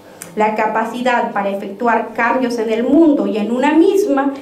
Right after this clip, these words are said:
es históricamente específica, de tal forma que el significado no puede ser dado de antemano, sino que han de emerger desde las redes de significados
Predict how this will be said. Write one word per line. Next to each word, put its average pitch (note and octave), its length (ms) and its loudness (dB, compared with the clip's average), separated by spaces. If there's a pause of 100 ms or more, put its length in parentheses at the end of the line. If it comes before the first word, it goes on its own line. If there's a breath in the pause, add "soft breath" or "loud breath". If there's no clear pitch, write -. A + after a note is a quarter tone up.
(140 loud breath)
es C#4+ 220 2
históricamente D#4 960 0
específica, C#4 760 -2 (280 loud breath)
de A#3+ 80 0
tal A3+ 240 0
forma E4+ 460 0
que B3 120 0
el C4 80 0
significado D4 720 0
no D#4+ 160 2
puede D#4+ 220 0
ser C#4+ 260 0
dado C4+ 220 2
de B3+ 120 -2
antemano, B3+ 580 0 (180 loud breath)
sino B3+ 280 0
que B3+ 100 0
han E4 220 4
de D4 120 4
emerger C#4 520 0
desde B3+ 220 0
las G#3+ 220 -4
redes C4 320 2
de A#3 80 -8
significados A#3+ 800 -4